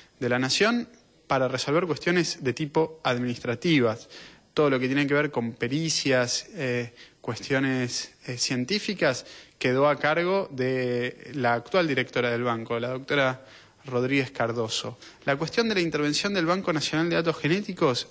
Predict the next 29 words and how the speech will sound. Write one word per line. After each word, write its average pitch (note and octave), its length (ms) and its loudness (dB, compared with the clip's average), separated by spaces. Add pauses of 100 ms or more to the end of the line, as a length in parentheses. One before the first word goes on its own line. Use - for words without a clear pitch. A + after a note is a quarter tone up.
(120)
es D3+ 200 0
algo F3 200 2
que C#3+ 100 -4
ya D#3+ 120 -2
está E3 380 0 (440)
zanjado B2+ 680 0
en B2+ 80 -6
esta B2+ 260 -4
causa. A2 440 -2 (340)
Se - 220 0
dispuso D3 800 2
dos E3 240 2
veces, A#3+ 600 2 (500)
en D3 180 4
una, F3+ 460 4 (100)
es, D#3+ 240 -2
eh, C#3 260 2
la C3+ 120 2
defensa C#3+ 380 0
Herrera D3+ 260 2
de C#3+ 120 2
Noble D#3+ 400 4
terminó C#3 400 0
desistiendo D3 680 0
del, C3+ 200 -2
del B2+ 160 2
recurso C#3+ 380 0
de C3+ 60 4
apelación E3 580 0